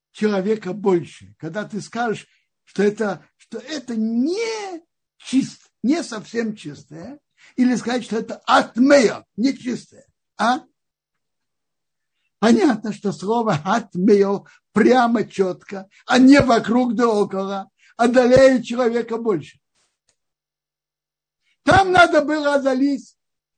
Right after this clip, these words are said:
еврейский народ от запрещённых видов животных, птиц и рыб, от запрещённых видов насекомых. Поэтому Тора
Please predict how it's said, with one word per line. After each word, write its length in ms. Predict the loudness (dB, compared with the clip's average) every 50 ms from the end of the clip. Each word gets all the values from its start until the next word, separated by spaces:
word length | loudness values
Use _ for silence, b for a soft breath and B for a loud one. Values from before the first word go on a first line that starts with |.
| _ _ _ _ _ _ _ -4
еврейский 600 | -2 0 0 0 0 0 -2 -2 -4 -6 -6 -4
народ 500 | -2 -2 -2 -2 -2 -4 -4 -6 -6 -8
от 160 | -10 -10 -6
запрещённых 800 | -8 -8 -6 -4 -6 -6 -4 -2 -2 -2 -2 -2 -4 -6 -6 -4
видов 420 | 0 0 0 0 -2 -6 -8 -6
животных, 640 | -6 -6 -6 -2 -2 -2 -2 -2 -4 -4 -4 -4 -4
птиц 420 | _ _ -16 -14 -14 -14 -12 -12
и 100 | -12 -10
рыб, 380 | -10 -8 -8 -8 -10 -12 -16 _ _ _ _ _ _ _ _ _ _ _ _ _ _
от 200 | -8 -8 -6 -4
запрещённых 640 | -4 -6 -4 -4 -8 -6 -2 0 0 0 0 -2 -4
видов 320 | -4 -4 -4 -2 -4 -4 -6
насекомых. 720 | -6 -8 -8 -8 -10 -8 -6 -6 -6 -6 -6 -10 -12 -14 _ b b b b b
Поэтому 600 | 2 4 6 4 4 2 0 -4 -4 -4 -4 -4
Тора 540 | 0 2 2 2 2 2 0 0 -2 -6